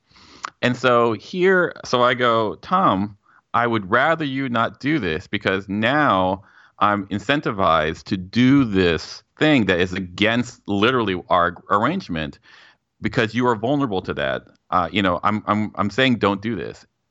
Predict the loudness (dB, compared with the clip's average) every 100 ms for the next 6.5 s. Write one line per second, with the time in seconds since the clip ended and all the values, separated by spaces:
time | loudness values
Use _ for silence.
0 | _ -4 -4 -2 0 4 4 2 -4 -20
1 | -20 -20 _ -2 0 2 2 2 -2 -4
2 | 0 0 2 -2 -2 0 0 0 -2 -4
3 | -4 -6 -12 _ -8 0 2 2 2 0
4 | 0 2 2 0 -4 -14 _ _ -2 0
5 | 2 2 0 -6 _ 0 0 0 -2 0
6 | 0 -2 -4 -8 -20